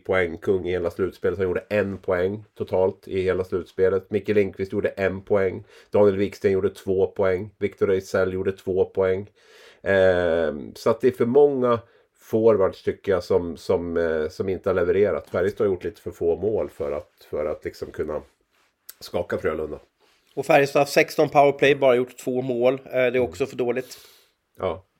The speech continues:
Speaker 1: Så att det är många saker. Sen de, de spelade väldigt, väldigt långt in. Jag vet inte vad vi var. Mitten på maj tror jag sjunde matchen var förra året, va? Det, det är väldigt lite slet. Otroligt hårt på dem. Det var ett tufft slutspel. Väldigt lite tid till återhämtning.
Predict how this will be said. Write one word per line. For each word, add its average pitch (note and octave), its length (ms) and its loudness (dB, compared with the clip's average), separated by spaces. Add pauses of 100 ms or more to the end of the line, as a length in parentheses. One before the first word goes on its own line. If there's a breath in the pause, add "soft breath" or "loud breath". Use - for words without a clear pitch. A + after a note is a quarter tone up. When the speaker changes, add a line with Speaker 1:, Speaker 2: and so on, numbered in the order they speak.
(300 soft breath)
Speaker 1:
Så - 100 -4
att A#2 60 0
det F3+ 60 4
är E3+ 40 2
många D#3+ 240 4
saker. D#3 480 2
Sen D3+ 240 -4
de, D#3 120 2
de D3+ 200 0
spelade D#3 440 2
väldigt, D3 480 2
väldigt A2+ 260 0
långt A2+ 460 -2
in. A2 280 -6
Jag G#2+ 120 2
vet G#2+ 100 0
inte G#2+ 120 -12
vad A2 160 2
vi G#2+ 60 2
var. B2 220 2
Mitten C3 280 -4
på B2 100 -2
maj A#2+ 380 -2
tror F#2 160 -4
jag F2 60 -4
sjunde F2+ 300 -4
matchen F#2 380 -6
var F2 120 -2
förra E2 260 0
året, D2+ 340 -4
va? F2+ 160 -6
Det, G2 240 -4
det G2 120 -2
är G2+ 40 2
väldigt A2+ 360 -2
lite G2 280 -6
slet. A2 480 -4
Otroligt B2 460 -4
hårt A#2+ 320 -2
på A#2 140 0
dem. A#2 220 -2
Det G2 60 -4
var F2 80 -2
ett - 100 -12
tufft B2+ 220 -4
slutspel. A2 580 -4
Väldigt A2 380 -2
lite G#2+ 220 -8
tid A2 280 -6
till A2 80 -2
återhämtning. A2 840 -2